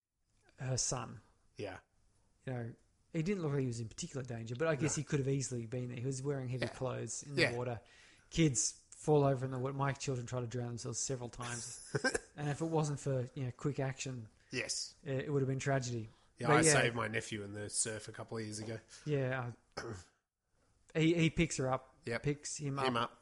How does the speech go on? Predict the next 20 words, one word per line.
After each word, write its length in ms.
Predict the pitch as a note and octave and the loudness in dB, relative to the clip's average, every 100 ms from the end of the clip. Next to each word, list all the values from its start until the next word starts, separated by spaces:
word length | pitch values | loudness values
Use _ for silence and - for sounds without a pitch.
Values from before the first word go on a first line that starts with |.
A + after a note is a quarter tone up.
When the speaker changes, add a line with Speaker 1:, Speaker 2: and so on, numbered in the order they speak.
| - | -6
Speaker 1:
and 340 | C#3+ C3+ B2+ - - _ _ _ - | -2 -2 -4 -8 -20 _ _ _ 0
Isla 260 | C#3+ C#3+ C#3 | 4 4 4
comes 280 | C3+ B2+ C3 | 0 -2 -4
running 240 | B2+ A#2+ | -4 -4
down, 300 | A#2+ A#2+ B2 | -4 -4 -6
and, 180 | B2 C3 - | -8 -12 -6
and 160 | C#3 | -2
Speaker 2:
Yeah. 80 | C3+ | 0
Speaker 1:
they 60 | B2+ | 0
sort 180 | D#3+ D3 | 0 0
of 80 | |
meet, 360 | D3+ D3+ D3+ - - - _ _ - | 2 2 0 -6 -14 -20 _ _ -2
and, 560 | D3 C#3+ C#3+ D3 C#3 - _ _ _ _ _ _ _ _ _ _ _ _ _ _ _ D#3+ | 2 4 2 0 -4 -8 _ _ _ _ _ _ _ _ _ _ _ _ _ _ _ -2
yeah, 320 | E3+ F#3 C#3+ | 2 4 2
it 360 | C#3+ E3+ D#3 | 0 -6 -8
kind 260 | - D3+ D3 | 0 2 4
of, 220 | C#3 - - _ _ _ _ _ _ _ _ _ _ _ G3 D#2+ - _ - | 2 -2 -12 _ _ _ _ _ _ _ _ _ _ _ -18 -18 -20 _ -2
he 140 | C#3+ | 0
recognizes 600 | D3+ D#3 F3 D#3 C3 B2 | 2 0 0 0 0 -2
her. 180 | A#2 | -4